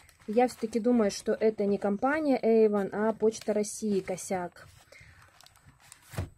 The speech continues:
Ой, конечно, очень как-то неприятно, что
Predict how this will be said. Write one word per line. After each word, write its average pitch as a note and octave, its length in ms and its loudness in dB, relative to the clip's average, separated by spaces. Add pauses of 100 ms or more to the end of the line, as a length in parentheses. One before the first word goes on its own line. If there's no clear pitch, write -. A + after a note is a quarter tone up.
(200)
Ой, B3 260 -2
конечно, B3+ 600 2
очень G#3+ 560 0 (720)
как-то G#3+ 440 -4 (320)
неприятно, C4 960 2 (2000)
что G#3 420 -2